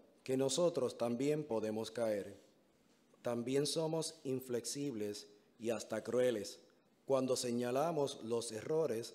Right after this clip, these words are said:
de nuestra pareja. Estamos ciegos por nuestra falta de comprensión. En lugar de ayudar a nuestra pareja, la hundimos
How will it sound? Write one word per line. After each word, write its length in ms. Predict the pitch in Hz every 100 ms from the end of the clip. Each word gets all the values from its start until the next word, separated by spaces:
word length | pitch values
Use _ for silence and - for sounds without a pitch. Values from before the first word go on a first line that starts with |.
| 107
de 120 | 110
nuestra 340 | 107 107 - 104
pareja. 440 | 117 110 92 92 92 _ _ _ _ _ _ _ _ -
Estamos 520 | 110 - 135 143 143
ciegos 600 | - 117 127 107 98 - - -
por 240 | 120 117 - -
nuestra 380 | 117 110 - 107
falta 420 | 123 151 160 165
de 120 | 131
comprensión. 920 | 113 110 107 107 101 - 101 98 98 - _ _ _ _ _ _ _ _ _ _ _ -
En 160 | 123
lugar 320 | 117 107 117 131
de 80 |
ayudar 400 | 143 147 147 143
a 80 | 143
nuestra 400 | 139 135 139 143
pareja, 500 | 139 127 143 110 101 - - - _
la 140 | 117 127
hundimos 680 | 127 127 160 185 120 120